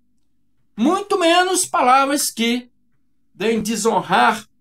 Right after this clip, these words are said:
né, ao nosso Deus, <clears throat> a nosso Deus Pai Criador.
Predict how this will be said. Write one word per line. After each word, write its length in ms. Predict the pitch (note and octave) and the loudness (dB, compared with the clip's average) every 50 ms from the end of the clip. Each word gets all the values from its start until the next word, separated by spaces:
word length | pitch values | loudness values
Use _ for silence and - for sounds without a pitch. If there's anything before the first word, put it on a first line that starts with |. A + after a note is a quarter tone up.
| _ _ _ _ _ _ _ _ _ _ _ | _ _ _ _ _ _ _ _ _ _ _
né, 320 | D3 D#3 F#3 G#3 G3+ G#3 - _ _ - | -6 -4 -4 -4 -4 -8 -12 _ _ -10
ao 140 | - E3 | -8 -4
nosso 500 | F3 F#3 F#3+ F#3 F#3 - F3 D#3+ C#3+ - _ _ _ _ _ _ _ _ _ _ _ _ _ _ _ _ _ _ _ _ _ _ _ _ _ _ | -4 -2 -4 -4 -4 -4 -4 -4 -6 -6 _ _ _ _ _ _ _ _ _ _ _ _ _ _ _ _ _ _ _ _ _ _ _ _ _ _
Deus, 680 | C3+ C3+ G#3 B3+ C4+ A#3 G3+ F3 - - - - _ _ _ - | -10 -6 -4 -2 0 0 -2 -2 -4 -4 -6 -8 _ _ _ 0
<clears throat> 1500 | C#4 A#3 G#3+ G3+ E3+ C#3+ C3 C3 - _ _ _ _ _ _ _ _ _ _ _ _ _ _ - C3+ B2+ C3 - - | 2 4 4 4 4 2 -2 -4 -10 _ _ _ _ _ _ _ _ _ _ _ _ _ _ -6 -4 -4 -4 -4 -4
a 120 | B2 C3 | -4 -2
nosso 280 | C3+ D#3 F3 - - C3+ | 0 0 -2 -2 -4 -4
Deus 340 | C#3+ F#3+ A3+ A#3+ A3+ A3 - | 0 2 2 2 2 0 -2
Pai 300 | - F3+ F#3 F#3+ F3+ F3+ | 0 0 0 0 0 -2
Criador. 500 | - D#3 D3+ C3+ B2 A#2 G2+ - - | -2 -2 -2 -2 -2 -2 -4 -4 -6